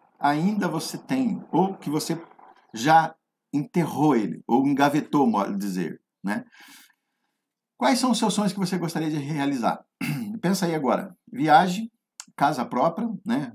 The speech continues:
É, uma casa dos sonhos, é, construir uma família, né? Ou dar uma vida melhor pra sua família, é, carros dos sonhos. O que realmente importa pra você,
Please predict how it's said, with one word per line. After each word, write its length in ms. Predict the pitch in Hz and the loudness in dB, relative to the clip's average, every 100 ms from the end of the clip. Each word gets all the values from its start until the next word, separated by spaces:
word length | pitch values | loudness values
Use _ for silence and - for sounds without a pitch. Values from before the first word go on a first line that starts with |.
| - - | -14 -8
É, 240 | 98 95 | -6 -4
uma 200 | 104 120 | -2 -2
casa 300 | 123 156 147 | 4 4 4
dos 140 | 110 | -4
sonhos, 460 | - 127 180 185 - _ _ _ _ _ _ | -4 -2 -2 -4 -8 _ _ _ _ _ _
é, 460 | 107 107 107 104 104 | -12 -8 -6 -4 -4
construir 420 | 110 156 151 165 | -4 -2 0 0
uma 160 | 160 123 | 0 -2
família, 560 | 123 117 143 190 202 - | -2 -2 0 -2 -6 -6
né? 220 | 113 131 - | -4 -4 -2
Ou 220 | 127 156 | 0 2
dar 160 | 120 139 | 4 4
uma 200 | 156 107 | 4 -2
vida 240 | 117 170 | -2 -2
melhor 280 | 110 104 139 | -2 -2 -4
pra 100 | - | -6
sua 160 | - 98 | -12 -12
família, 500 | 95 104 160 175 180 _ _ _ _ - | -6 -4 -2 -4 -10 _ _ _ _ -10
é, 300 | 110 113 113 | -4 -2 -4
carros 360 | - 139 180 143 | 2 4 6 2
dos 180 | 120 - | -4 -4
sonhos. 460 | 139 190 185 - _ _ - | 0 0 -2 -6 _ _ -12
O 100 | 185 | -4
que 140 | 349 | 0
realmente 480 | 269 214 180 185 180 | 2 2 2 0 -2
importa 440 | 156 139 131 117 | -2 0 0 -2
pra 120 | 117 | -6
você, 420 | 113 117 - 98 | -8 -8 -6 -8